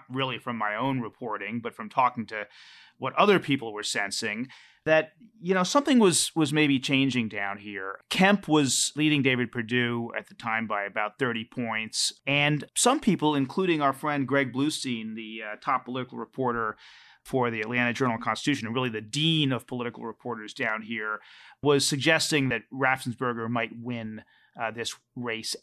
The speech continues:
outright. And there was a, a sense in which maybe the sort of fever was breaking on some of this sort of maga election fraud sort of nightmare.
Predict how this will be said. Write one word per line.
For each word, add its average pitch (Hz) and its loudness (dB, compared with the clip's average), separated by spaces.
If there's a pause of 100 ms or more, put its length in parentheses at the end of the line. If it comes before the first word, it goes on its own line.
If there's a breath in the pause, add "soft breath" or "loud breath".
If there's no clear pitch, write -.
outright. 113 -2 (460 soft breath)
And 143 0
there 185 2
was 185 4
a, 175 -2 (100)
a 160 0
sense 233 4
in 160 2
which 147 2
maybe 131 -2 (200)
the 123 -6
sort 139 -4
of 123 -6
fever 131 -2 (200)
was 120 -8
breaking 113 -6
on 110 -6
some 117 -4
of 110 -6
this - -4 (320 soft breath)
sort 127 -4
of 113 -10
maga 127 4
election 120 -4
fraud 107 -4
sort 110 -8
of - -14
nightmare. 107 -6